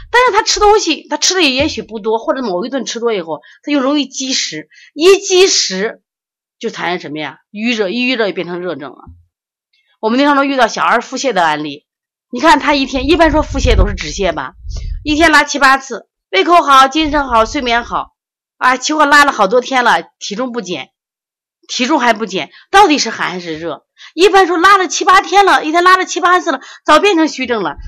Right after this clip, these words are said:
这个孩子什么都好，那你考虑什么呀？哦，体内的湿热之邪过盛，那还是热症，还不是寒症。你包括现在好多小孩咳嗽也是热，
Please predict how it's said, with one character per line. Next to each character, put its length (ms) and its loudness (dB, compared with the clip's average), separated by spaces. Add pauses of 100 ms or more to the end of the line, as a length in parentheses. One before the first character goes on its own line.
(100)
这 80 0
个 80 2
孩 240 0
子 100 -4
什 180 -2
么 100 4
都 120 4
好， 260 -4 (360)
那 80 -2
你 140 0
考 180 0
虑 140 -6
什 100 -12
么 120 -12
呀？ 60 -14
哦， 300 4
体 160 -8
内 80 -4
的 120 -4
湿 300 -2
热 180 4
之 240 -8
邪 200 -4
过 220 -2
盛， 240 -8 (240)
那 100 0
还 160 4
是 160 -6
热 220 2
症， 240 -12 (760)
还 140 -8
不 160 -12
是 80 -10
寒 300 -14
症。 160 -18 (1300)
你 60 -4
包 160 4
括 100 2
现 160 -2
在 120 2
好 160 -4
多 100 0
小 140 -10
孩 160 -8
咳 240 -8
嗽 160 -4
也 120 -6
是 140 -14
热， 200 -12